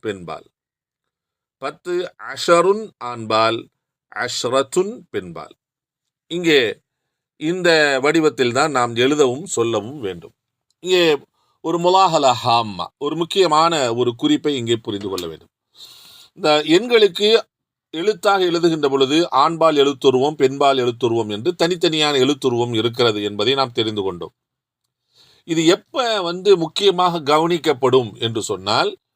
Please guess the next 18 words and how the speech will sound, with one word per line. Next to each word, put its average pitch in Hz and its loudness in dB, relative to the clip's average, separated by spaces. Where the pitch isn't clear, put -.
இந்த 135 -4
எண்களையும் 220 0
எண்ணப்படும் 202 -4
பொருளையும் 185 2
இணைத்து 208 0
எழுதுகின்ற 160 2
போதுதான் 107 0
அங்க 131 -2
இந்த 131 -2
எண்ணை 160 0
ஆண்பாலாக 143 0
எழுதுவதா, 143 2
பெண்பாலாக 135 2
எழுத 131 0
வேண்டுமா 127 -2
என்பது 117 -4
முக்கியமாக 151 -2
கவனிக்கப்படும். 113 -6